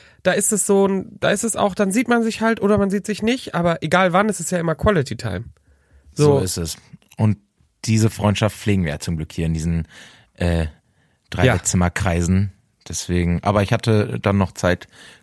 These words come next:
Speaker 2: gefunden, natürlich, äh, für meinen Kuba doch immer. Und dann hatten wir einen netten Abend.
Speaker 1: Der, im Dreibettzimmer Universum.
Speaker 2: Ja.
Speaker 1: Univer-, Ju-, Universum.
Speaker 2: In der Dreibettzimmer
Speaker 1: So wollte ich sagen.
Speaker 2: Community pflegt man solche, äh, Freundschaften.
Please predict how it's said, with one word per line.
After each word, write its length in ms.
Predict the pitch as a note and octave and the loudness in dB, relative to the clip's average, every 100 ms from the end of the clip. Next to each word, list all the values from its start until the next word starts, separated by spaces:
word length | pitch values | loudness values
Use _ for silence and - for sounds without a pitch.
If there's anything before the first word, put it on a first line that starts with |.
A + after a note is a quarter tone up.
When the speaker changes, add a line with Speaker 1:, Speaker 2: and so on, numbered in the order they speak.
| - | -8
Speaker 2:
gefunden, 500 | - A2+ G2+ G2 F#2+ | -4 2 4 4 4
natürlich, 760 | F2+ - F2+ F2 E2+ - - | 2 2 2 2 0 -6 -6
äh, 240 | E2+ D#2+ D#2+ - | -2 0 0 -4
für 200 | - E2+ | -6 0
meinen 260 | D#2+ D#2+ | 2 0
Kuba 300 | - - E2 | -2 -4 -2
doch 160 | E2 E2 | -2 -4
immer. 480 | - D#2+ D#2+ D#2 - _ - | -2 0 0 -2 -8 _ -6
Und 140 | D#2+ | -4
dann 320 | D#2 D2+ D2+ - _ _ _ - - - | -4 -6 -8 -12 _ _ _ -20 -20 -6
hatten 180 | A2+ A#2 | -2 2
wir 60 | |
einen 60 | A2+ | 4
netten 220 | G#2+ F2+ | 2 2
Abend. 400 | E2+ E2+ D2+ - _ _ - | 0 -2 -4 -8 _ _ -8
Speaker 1:
Der, 80 | - | -4
im 100 | C3 | -2
Dreibettzimmer 580 | A#2 D#3 D#3 C3 C#3+ B2+ | 2 2 2 -2 -2 0
Universum. 640 | B2+ C3 A#2 A#2+ C#3 A#2 | 2 0 0 0 0 -2
Speaker 2:
Ja. 120 | A2+ G2 | -2 2
Speaker 1:
Univer-, 580 | C3 C3+ B2+ C3 C#3+ - | 2 2 2 2 0 -4
Ju-, 180 | C3 C#3+ _ - | -4 -4 _ -4
Universum. 500 | C#3 C#3 C3 C3 A2 | 0 2 4 4 4
Speaker 2:
In 80 | G2+ | 2
der 100 | A2 | 2
Dreibettzimmer 360 | A2 A2 A#2 | 2 4 4
Speaker 1:
So 40 | A#2+ | 4
wollte 120 | A2 | 2
ich 60 | G#2+ | 2
sagen. 60 | |
Speaker 2:
Community 720 | A2 G#2+ A2 G#2+ - F#2+ F2+ D#2+ | 4 4 4 4 0 -2 -2 -4
pflegt 320 | - G#2+ F#2+ | -4 -2 -2
man 140 | F2+ E2+ | -2 -2
solche, 480 | E2+ E2+ E2 E2 | -4 -4 -4 -4
äh, 180 | D#2 D#2+ | -4 -6
Freundschaften. 720 | D2 - E2 - D#2 D#2 D#2 | -6 -2 -2 -2 -6 -6 -8